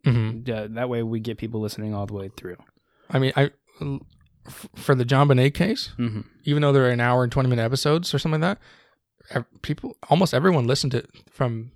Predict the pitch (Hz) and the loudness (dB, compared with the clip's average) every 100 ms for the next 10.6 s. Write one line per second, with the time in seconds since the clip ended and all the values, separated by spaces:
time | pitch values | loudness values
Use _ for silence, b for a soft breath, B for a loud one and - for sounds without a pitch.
0 | _ - 131 117 143 - 123 - 135 - | _ -4 0 0 0 0 0 2 2 0
1 | - 151 127 - - 107 - 127 127 156 | 0 2 0 -4 -6 -6 -4 -2 0 0
2 | 156 - 143 - 135 127 131 127 131 123 | -4 -4 -4 -2 -2 -2 -4 -4 -4 -4
3 | 117 120 113 117 123 120 131 127 _ _ | -2 0 -2 -2 -4 -4 -6 -8 _ _
4 | _ _ _ _ _ _ _ - 131 127 | _ _ _ _ _ _ _ -2 2 2
5 | 107 113 104 123 - 131 - 123 139 131 | 2 0 0 -2 -4 -8 -6 -4 0 0
6 | 117 - _ _ _ - 113 104 165 170 | -2 -12 _ _ _ -8 -6 -4 -2 -2
7 | 165 139 131 - 120 117 113 107 107 101 | 0 -2 -2 -2 -2 -2 -2 -4 -6 -8
8 | 101 - 110 104 104 98 101 95 - 69 | -10 -10 -8 -6 -8 -10 -12 -12 -12 -12
9 | 78 78 - - - 147 185 170 185 147 | -12 -16 -18 -12 -4 -2 0 0 2 2
10 | 120 127 143 151 139 | 2 0 2 2 0